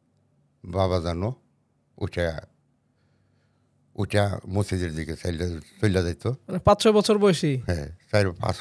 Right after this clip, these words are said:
Speaker 1: পাঁচ বছরের বয়সী।
Speaker 2: তখন তিনি ফজরের নামাজের জন্য উঠে
Speaker 1: ফজরের
Speaker 2: মসজিদে
Speaker 1: নামাজে
Speaker 2: চলে
Speaker 1: উঠে
Speaker 2: যেতেন?
Speaker 1: যাইত। এবং শুইবার সময়, রাত্রে শুইবার সময় লুং-, একটা, একখান লুঙ্গি আর শার্ট, টুপি বালিশের কাছে রাখত। বাবা যেন, বাবাও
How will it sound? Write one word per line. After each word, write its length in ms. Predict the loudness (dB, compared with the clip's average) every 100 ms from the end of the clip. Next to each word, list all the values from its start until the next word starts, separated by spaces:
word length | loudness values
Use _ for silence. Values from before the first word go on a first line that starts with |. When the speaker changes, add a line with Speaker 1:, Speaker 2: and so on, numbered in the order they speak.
| -4
Speaker 1:
পাঁচ 160 | -2 -2 -2
বছরের 360 | -2 0 0 2
বয়সী। 400 | 0 -4 -8 -20 2
Speaker 2:
তখন 240 | 6 8 8
তিনি 140 | 6
ফজরের 320 | 6 6 6
নামাজের 360 | 6 6 4 4
জন্য 100 | 4
উঠে 180 | 6 6
Speaker 1:
ফজরের 140 | 6
Speaker 2:
মসজিদে 160 | 6 6
Speaker 1:
নামাজে 160 | 6
Speaker 2:
চলে 120 | 4
Speaker 1:
উঠে 100 | 4
Speaker 2:
যেতেন? 140 | 2 0
Speaker 1:
যাইত। 280 | -4 -8 -14 -16 _ _ _ _ _ -4
এবং 340 | 0 0 0 -6 -16 _ _
শুইবার 340 | 2 6 8 6
সময়, 440 | 4 2 2 0 -4
রাত্রে 360 | -6 -2 -2 0
শুইবার 340 | 2 4 4
সময় 360 | 4 2 4 4
লুং-, 460 | 2 2 0 -2
একটা, 360 | -4 -2 -2 -4 -8 _
একখান 300 | -10 -4 0
লুঙ্গি 540 | 4 6 6 4 2 0 -10 _
আর 140 | -4
শার্ট, 400 | -4 0 2 2 -2 _
টুপি 340 | -2 -2 -4 -8 _ _
বালিশের 420 | 0 0 0 -4 -2
কাছে 240 | -4 -4
রাখত। 340 | -6 -8 _ -20 _ _ _ _
বাবা 300 | -2 0 2
যেন, 220 | 0 0
বাবাও 460 | 4 4 6 4